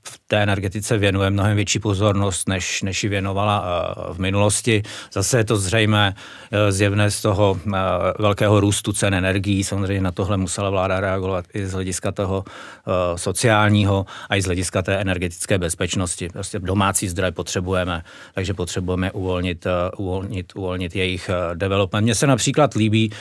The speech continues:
že vlastně teďka v tom, eh, zpřesnění nebo novelizaci, eh, programového prohlášení vlády, eh, vláda skutečně jaksi se zaměřuje na ty domácí lokální zdroje. Eh, výslovně je tam například stanoveno, eh, že se zvýší podpora bioplynu, biometanu a vodíku.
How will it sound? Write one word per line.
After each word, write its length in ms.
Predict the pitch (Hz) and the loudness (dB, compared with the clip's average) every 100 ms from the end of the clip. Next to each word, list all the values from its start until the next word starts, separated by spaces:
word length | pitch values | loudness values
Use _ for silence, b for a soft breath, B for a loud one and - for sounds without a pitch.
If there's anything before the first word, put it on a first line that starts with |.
| B | B
že 100 | - | -2
vlastně 320 | 110 104 127 110 | 2 2 2 0
teďka 360 | 104 - 120 | -2 0 -2
v 80 | 104 | 0
tom, 280 | 123 110 104 | 2 4 6
eh, 180 | 95 95 | 4 2
zpřesnění 1040 | - _ _ _ - 117 - 117 113 113 | -4 _ _ _ -2 2 2 4 4 6
nebo 220 | 107 101 | 6 6
novelizaci, 800 | 104 101 110 110 104 - 123 107 | 4 6 6 6 4 2 2 0
eh, 220 | - 110 104 | 0 -2 -2
programového 680 | 110 104 104 104 107 107 | 0 2 4 4 4 4
prohlášení 600 | 110 101 104 101 - 110 | 2 0 2 2 2 2
vlády, 400 | 107 95 98 101 - B B B B B B | 4 4 4 0 -2 B B B B B B
eh, 220 | 95 98 | 2 2
vláda 340 | 104 101 104 95 - | 2 4 4 0 -4
skutečně 540 | - 107 - 120 - _ - | -2 -2 0 -2 -4 _ -16
jaksi 200 | - 104 | -10 -6
se 180 | - 110 | -2 2
zaměřuje 580 | 101 110 123 117 110 107 | 2 4 4 4 2 2
na 120 | 104 | 0
ty 120 | 107 | 0
domácí 440 | 107 107 101 - | 2 2 2 0
lokální 460 | 104 95 110 104 107 | -2 0 2 2 2
zdroje. 440 | 98 104 101 101 | 2 2 4 2
Eh, 760 | - - - - 98 98 98 98 | -2 -14 -18 -4 0 2 2 2
výslovně 460 | 107 - 120 120 | 2 4 4 4
je 80 | 113 | 4
tam 140 | 104 101 | 4 0
například 440 | 92 110 110 110 | 0 -4 -2 -2
stanoveno, 640 | - 95 98 101 101 92 | 0 0 2 2 2 0
eh, 600 | - - - 92 95 95 | -4 -16 -4 0 2 2
že 140 | 90 92 | 0 0
se 320 | - 101 95 | 2 2 2
zvýší 380 | 90 90 - 101 | 0 0 0 0
podpora 400 | 95 - 110 101 | -2 -2 0 0
bioplynu, 580 | 92 101 101 101 98 92 | 0 0 0 -2 -2 -2
biometanu 720 | 95 95 95 95 95 92 98 | -2 0 0 0 0 0 -2
a 40 | |
vodíku. 600 | 92 90 95 - 104 92 | -2 -2 -4 -2 -2 -2